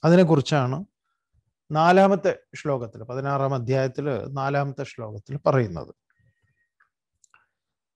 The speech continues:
ദംഭോ ദർപ്പോഭിമാനശ്ച ക്രോധ പാരുഷ്യമേവ ച അജ്ഞാനം ചാഭിജാതസ്യ പാർത്ഥസമ്പദമാസുരീം.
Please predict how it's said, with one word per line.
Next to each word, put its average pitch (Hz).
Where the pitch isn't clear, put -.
ദംഭോ 160
ദർപ്പോഭിമാനശ്ച 151
ക്രോധ 151
പാരുഷ്യമേവ 151
ച -
അജ്ഞാനം 185
ചാഭിജാതസ്യ 143
പാർത്ഥസമ്പദമാസുരീം. 135